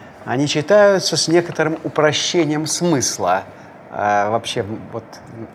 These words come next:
нашей ментальности людьми, и мною в том числе. Так, э, вы говорите, что решение лучше принимает один человек, а не несколько. Зачем же тогда существует такой институт, как совет директоров, или почему такое внимание уделяется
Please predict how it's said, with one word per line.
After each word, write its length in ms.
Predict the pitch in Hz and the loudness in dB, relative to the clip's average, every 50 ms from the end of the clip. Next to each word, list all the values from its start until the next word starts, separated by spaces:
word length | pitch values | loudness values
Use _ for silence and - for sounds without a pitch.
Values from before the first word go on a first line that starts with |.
| - - - | -20 -16 -4
нашей 340 | - 131 139 131 - - 123 | 4 6 6 6 6 4 0
ментальности 580 | 131 127 117 - 165 160 156 151 143 147 - - | -2 -2 2 6 8 8 8 6 2 0 -2 0
людьми, 340 | 131 143 131 113 110 113 - - - - - - | 0 0 0 0 -4 -6 -6 -8 -16 -12 -4 0
и 80 | 156 | 0
мною 260 | 160 180 214 240 233 202 | 2 4 4 4 4 2
в 40 | - | 2
том 180 | - 165 156 | 0 -2 0
числе. 380 | 160 - - - - - - - - - - - - - - - - - - - | 2 0 -2 -2 -2 -6 -10 -10 -12 -16 -20 -20 -18 -16 -14 -14 -16 -14 -4 4
Так, 300 | 127 110 98 - - - - - - - - - - - - - - - - | 6 6 6 4 0 -14 -20 -20 -20 -20 -18 -18 -18 -18 -18 -18 -18 -10 0
э, 160 | - 139 147 151 | 4 6 8 8
вы 160 | 170 247 269 | 8 8 8
говорите, 640 | 220 240 226 220 220 208 190 190 175 165 170 - - | 8 8 10 10 10 10 10 8 6 4 4 2 2
что 220 | - - - 175 | 2 4 4 4
решение 580 | 175 175 160 - - 220 233 233 214 208 196 170 | 4 4 4 4 4 4 4 6 6 6 6 8
лучше 360 | 165 190 208 196 - - 190 | 8 6 6 4 2 0 2
принимает 600 | - 175 170 160 165 165 175 180 185 180 175 180 | 2 0 2 2 4 6 8 8 8 8 8 8
один 300 | 185 185 170 214 214 185 | 6 6 8 6 4 4
человек, 400 | - - - 156 143 131 131 143 | 4 4 6 8 8 8 6 4
а 60 | 131 | 2
не 100 | 131 131 | 2 2
несколько. 480 | 131 123 113 110 - - 98 - - 107 | 2 2 2 2 0 -4 -6 -6 -4 2
Зачем 380 | 110 123 120 - 226 233 220 | 2 2 4 6 4 4 4
же 60 | 190 | 6
тогда 280 | - 180 156 170 196 190 | 6 8 8 10 8 8
существует 600 | - - 151 - 160 143 - - 185 185 175 175 | 6 2 -2 -2 -2 -2 0 2 4 4 4 4
такой 300 | - 151 - - 170 165 | 2 2 4 4 4 4
институт, 460 | 151 143 - - 143 139 202 240 247 - | 4 4 2 0 0 2 2 2 2 6
как 200 | - 147 131 - | 6 6 6 6
совет 320 | - 139 135 165 180 160 | 4 6 6 6 6 4
директоров, 640 | 160 175 160 170 - - 160 143 123 113 110 - 117 | 2 2 2 2 6 8 8 10 8 6 4 2 -4
или 80 | 117 | -4
почему 360 | 113 - 117 - - 131 160 175 | -4 -6 -6 -6 -4 -2 0 4
такое 360 | 175 156 160 - 165 156 139 | 4 4 4 6 6 6 6
внимание 460 | 131 135 135 127 147 185 214 214 196 | 4 2 2 4 4 4 4 4 2
уделяется 720 | 160 123 120 120 123 135 147 156 165 160 - - 170 156 | 0 0 -2 0 4 6 6 6 6 4 4 2 2 2